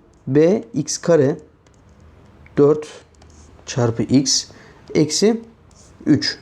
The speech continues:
Öyle değil mi? Şimdi x kare gördüğüm yere ben bir yazacak olursam arkadaşlar ne oluyor? A x artı B x eksi üç oluyor. E buradan x ortak parantezine alırsam A artı B x eksi üç.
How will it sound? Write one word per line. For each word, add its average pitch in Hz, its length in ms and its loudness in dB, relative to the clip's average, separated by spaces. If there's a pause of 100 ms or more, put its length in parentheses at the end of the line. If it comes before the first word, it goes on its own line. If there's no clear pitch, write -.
Öyle 147 180 4
değil 240 120 4
mi? 110 220 -4
Şimdi 156 240 -2
x - 180 0
kare 190 200 2
gördüğüm 180 340 2
yere 175 200 2
ben 175 200 2
bir 175 100 4
yazacak 165 380 4
olursam 165 320 2
arkadaşlar 120 560 0
ne 156 40 2
oluyor? 147 400 4 (440)
A 143 280 2
x - 400 -4
artı 131 540 0 (540)
B 139 300 4
x - 460 -2
eksi 117 340 0
üç - 220 2
oluyor. 120 240 2 (160)
E 127 100 0
buradan 175 300 2
x 170 180 -2
ortak 165 380 0
parantezine 160 440 0
alırsam 151 500 0 (440)
A 143 420 0
artı 123 320 -4
B 156 360 0 (340)
x - 340 -2
eksi 131 300 0
üç. - 260 -2